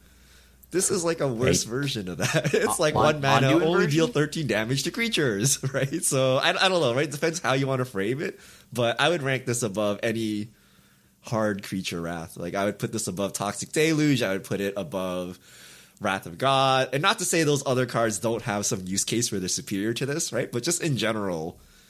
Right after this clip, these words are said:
Speaker 1: this is one mana, remove all creatures, and it works, like, ninety-nine percent of the time.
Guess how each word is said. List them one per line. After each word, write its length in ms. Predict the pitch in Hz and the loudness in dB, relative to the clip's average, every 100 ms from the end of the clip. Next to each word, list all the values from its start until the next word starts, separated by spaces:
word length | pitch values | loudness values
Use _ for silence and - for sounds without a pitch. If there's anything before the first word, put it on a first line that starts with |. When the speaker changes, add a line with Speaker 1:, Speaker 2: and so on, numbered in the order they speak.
| _ | _
Speaker 1:
this 160 | - 120 | -6 -2
is 120 | 110 | -2
one 220 | 98 110 | 0 -2
mana, 280 | 110 107 104 | 0 0 0
remove 300 | 98 92 95 | -2 -4 -4
all 120 | 90 | -4
creatures, 560 | 87 92 87 131 147 - | -4 -8 -6 -6 -4 -6
and 160 | - 90 | -8 -10
it 160 | - | -10
works, 420 | 92 95 90 - | -8 -6 -4 -4
like, 240 | 87 78 - | -4 -10 -8
ninety-nine 400 | 90 87 87 85 | -6 -6 -8 -8
percent 280 | - - - | -8 -8 -8
of 80 | |
the 60 | - | -8
time. 280 | - 147 151 | -8 -8 -10